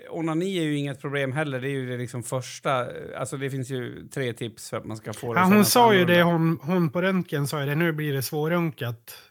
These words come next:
Speaker 2: eh, ett tag framöver."
Speaker 1: Ja.
Speaker 2: Och då sa jag att, eh, "Du känner inte mig." <laughs> Eh, men snälla, life will find a way. Eh,
Speaker 1: Ja.
Speaker 2: d-, d-,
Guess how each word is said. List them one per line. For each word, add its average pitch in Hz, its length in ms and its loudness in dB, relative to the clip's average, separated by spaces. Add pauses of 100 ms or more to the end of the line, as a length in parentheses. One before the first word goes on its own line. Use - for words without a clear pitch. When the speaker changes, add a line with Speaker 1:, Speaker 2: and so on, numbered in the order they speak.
(200)
Speaker 2:
eh, 127 840 -8
ett 143 80 -18
tag 123 220 0
framöver." 123 520 -4
Speaker 1:
Ja. 120 340 -2 (640)
Speaker 2:
Och 143 140 -4
då 135 240 0
sa 139 280 -4
jag 127 260 -2
att, - 360 -12
eh, 131 240 -2 (280)
"Du 139 200 0
känner 127 300 2
inte 117 220 -2
mig." 120 280 -10
<laughs> - 1300 -20
Eh, 127 560 -4 (560)
men 143 220 4
snälla, 151 420 2 (320)
life 165 640 4
will 160 260 -2
find 143 340 -2
a 135 60 0
way. 143 320 -2 (320)
Eh, 131 80 -4
Speaker 1:
Ja. 123 280 0
Speaker 2:
d-, 139 120 -8 (320)
d-, 151 120 -10